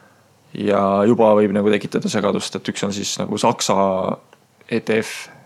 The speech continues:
mis jälgib siis taksi, ja teine on, äh,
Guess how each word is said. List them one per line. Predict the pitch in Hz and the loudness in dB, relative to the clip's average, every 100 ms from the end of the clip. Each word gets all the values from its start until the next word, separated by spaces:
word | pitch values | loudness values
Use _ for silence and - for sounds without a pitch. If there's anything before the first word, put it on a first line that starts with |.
| _ _ - | _ _ -10
mis | 101 - | -8 -4
jälgib | 101 104 | -4 -4
siis | - 110 | -8 -4
taksi, | - 135 - - 107 - - - - - | -2 -2 -4 -2 -2 -4 -14 -20 -18 -8
ja | |
teine | 104 113 110 | 0 2 2
on, | 107 110 107 | 2 0 2
äh, | 110 107 107 104 104 | 4 4 4 2 -4